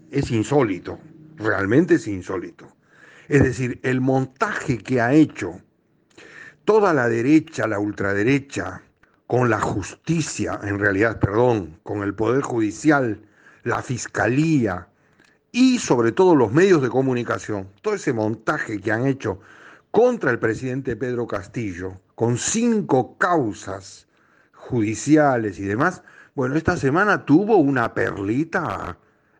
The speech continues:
nada, <laughs> nada despreciable. Fue nada más ni nada menos que el allanamiento del Palacio de Gobierno. Sí,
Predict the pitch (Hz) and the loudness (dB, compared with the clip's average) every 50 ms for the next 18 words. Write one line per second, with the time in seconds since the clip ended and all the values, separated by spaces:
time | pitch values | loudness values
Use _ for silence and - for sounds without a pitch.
0 | _ - 87 87 92 101 110 120 123 117 101 95 87 85 85 85 85 78 - _ | _ -14 -10 -6 -2 0 0 0 2 2 0 0 0 -2 -6 -10 -12 -14 -16 _
1 | _ _ _ _ _ _ _ _ _ _ _ _ - - 160 147 143 - - - | _ _ _ _ _ _ _ _ _ _ _ _ -2 0 2 2 0 0 -2 -6
2 | 156 151 143 131 151 165 160 156 139 120 107 95 - - 104 92 - 147 151 127 | -8 -6 -2 0 2 4 4 4 4 2 0 -2 -2 -4 -4 -4 -4 -6 -4 -2
3 | 117 113 98 90 95 95 - _ _ _ _ _ _ _ _ - 143 147 151 165 | -2 -2 -4 -6 -8 -10 -12 _ _ _ _ _ _ _ _ 0 2 4 4 4
4 | 175 - - - _ _ _ _ _ _ _ _ _ _ - 160 196 196 180 196 | 2 0 -4 -10 _ _ _ _ _ _ _ _ _ _ -2 0 2 2 2 0
5 | 208 185 170 147 143 165 160 143 143 175 190 180 156 - - 139 143 - 147 135 | 2 2 2 4 4 4 4 2 2 0 0 -2 -2 -2 -2 -2 -2 -2 -2 -2
6 | 135 139 - - - 131 131 123 127 127 127 123 120 127 139 165 214 240 240 233 | -2 -2 -4 -4 -4 -2 -2 0 0 0 0 0 0 0 2 2 2 2 2 0
7 | 226 214 - - 202 196 190 180 143 113 107 104 - - 117 113 110 131 175 147 | -2 -2 0 0 0 0 0 -2 -2 -4 -4 -4 -4 -4 -2 0 0 0 -2 -2
8 | - - 175 151 135 123 113 110 117 131 170 220 240 247 208 147 113 104 98 101 | -4 -2 -2 0 0 2 2 2 4 4 4 4 2 2 2 0 -4 -8 -10 -10
9 | 95 92 - _ _ _ _ _ _ _ _ _ _ _ _ _ _ _ _ - | -10 -12 -14 _ _ _ _ _ _ _ _ _ _ _ _ _ _ _ _ -14
10 | - - 240 247 233 170 101 - - | -6 -2 0 2 2 2 0 -4 -10